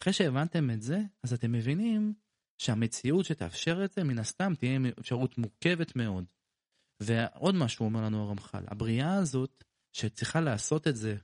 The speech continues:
ולבחור בין טוב לבין רע, בין, אה, שלמות לבין היעדר, לבין חסרונות,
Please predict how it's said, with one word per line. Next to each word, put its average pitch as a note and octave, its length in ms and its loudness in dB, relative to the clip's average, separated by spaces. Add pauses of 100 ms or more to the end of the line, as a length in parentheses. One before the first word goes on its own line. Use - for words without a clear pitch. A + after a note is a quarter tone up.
(120)
ולבחור A#2 500 0
בין C3 200 0
טוב B2 260 -2
לבין A2 320 -2
רע, A#2+ 260 -2 (420)
בין, C3 260 2
אה, B2 200 2
שלמות A#2+ 440 0
לבין A#2+ 260 0
היעדר, A2+ 340 0
לבין A#2 340 0
חסרונות, B2+ 760 -2